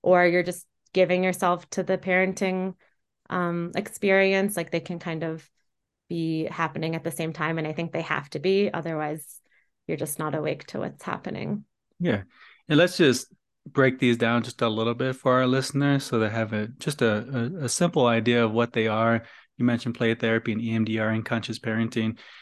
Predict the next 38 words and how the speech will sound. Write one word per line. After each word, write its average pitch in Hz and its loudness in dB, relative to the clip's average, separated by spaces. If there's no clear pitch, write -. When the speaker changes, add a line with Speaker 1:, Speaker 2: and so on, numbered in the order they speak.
Speaker 2:
And 131 0
so 127 2
play 123 2
therapy, 117 2
I 120 0
think 127 0
play 123 2
therapy 113 0
gets 120 -4
a 117 2
bad 113 -2
rap 113 -2
sometimes 143 0
because 113 -4
I 107 0
think 113 -2
that, 110 0
uh, 110 -4
sometimes 120 0
people 113 -2
think 113 -2
that 107 -2
you're 110 0
just 107 -6
playing 113 2
with 123 0
kids 131 0
and 113 2
they 120 2
don't 117 4
really 113 4
know 113 4
what 110 0
happens 127 0
in 139 2
those 135 0
meetings. 139 2
And 107 0